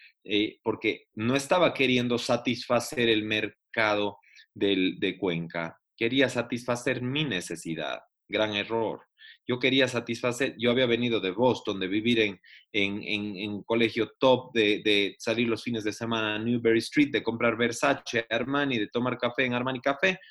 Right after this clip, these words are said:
Y claro, mis necesidades eran diferentes. Entonces ahí es donde, ahí es donde la cagas, cuando tomas la decisión en base a tu necesidad y no a la necesidad del mercado.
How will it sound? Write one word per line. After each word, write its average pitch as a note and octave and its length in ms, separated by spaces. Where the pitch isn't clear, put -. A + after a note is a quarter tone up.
Y B2 120
claro, D3 380
mis F3+ 460
necesidades A#2 840
eran A#2+ 180
diferentes. F3+ 720
Entonces A#2 380
ahí C#3 180
es D3 80
donde, C3 580
ahí B2 220
es C#3+ 120
donde B2 500
la E2+ 260
cagas, G2 640
cuando G#2 640
tomas A#2+ 360
la G#2+ 100
decisión A2+ 840
en G2 180
base A#2+ 240
a A2+ 120
tu A#2+ 140
necesidad A2+ 840
y G#2+ 100
no G#2 120
a G#2+ 40
la G#2+ 100
necesidad G2 540
del F#2 120
mercado. F2+ 520